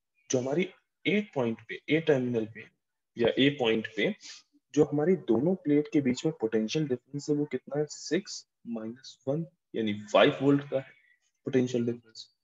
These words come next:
B point पे देखें तो सिक्स माइनस टू। ये potential difference क्या है? plate number वन, मतलब ये जो,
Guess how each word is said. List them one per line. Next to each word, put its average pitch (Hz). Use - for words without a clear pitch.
B 151
point 185
पे 185
देखें 180
तो -
सिक्स -
माइनस 107
टू। 147
ये 147
potential 160
difference 170
क्या 175
है? 202
plate 151
number 151
वन, 127
मतलब -
ये 113
जो, 131